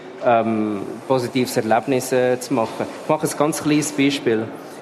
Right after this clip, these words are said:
Ich bin erstaunt, dass noch niemand draufgekommen ist, aber wenn man zum Beispiel das App von Chat G P T nutzt,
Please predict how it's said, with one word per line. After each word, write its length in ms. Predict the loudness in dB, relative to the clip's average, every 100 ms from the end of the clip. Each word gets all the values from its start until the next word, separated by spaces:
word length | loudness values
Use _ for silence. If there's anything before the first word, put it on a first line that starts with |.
| -18 -4
Ich 60 |
bin 80 | 2
erstaunt, 460 | 2 2 2 2 2
dass 120 | 0
noch 80 | 2
niemand 460 | 4 4 2 2
draufgekommen 540 | 0 0 0 0 2 2
ist, 260 | 0 -6 -10 -14 -16 -2
aber 420 | 0 2 2 2 0 -8 -14 -16 -16 -12
wenn 300 | 0 4 6
man 180 | 4 2
zum 120 | 2
Beispiel 200 | 2 2
das 100 | -2
App 280 | 0 0 0
von 180 | -2 -2
Chat 260 | 2 0 2
G 160 | 0
P 160 | 0 -4
T 260 | 0 2
nutzt, 500 | 4 2 -2 -8 -12